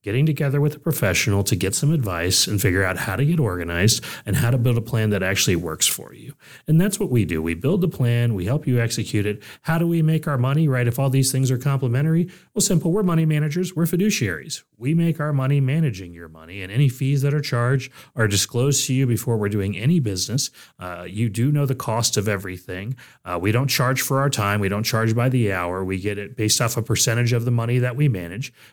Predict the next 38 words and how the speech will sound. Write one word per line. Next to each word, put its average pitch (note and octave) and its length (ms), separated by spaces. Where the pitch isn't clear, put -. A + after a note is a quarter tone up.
But C3+ 140
some A#3 140
of C4+ 80
the G#3 100
things D3+ 220
we C3 100
use, C#3+ 380
actually, D#3+ 300
we D3 140
get D3 180
paid D3 220
commission C3+ 460
on, A2 160
but A2+ 120
the A#2+ 60
commission D3 420
comes C3+ 240
to C#3+ 100
us C#3 80
from C3 160
the B2+ 80
companies, G2+ 680
not C#3 220
from D3 140
the C#3+ 80
people F#3+ 420
we D#2 140
work D2+ 340
with. A2+ 200
So - 160
in F2+ 80
some G3+ 200
cases, C3 380
you're C3 100
not D3 160
even C#3+ 220
paying G3+ 340
us - 280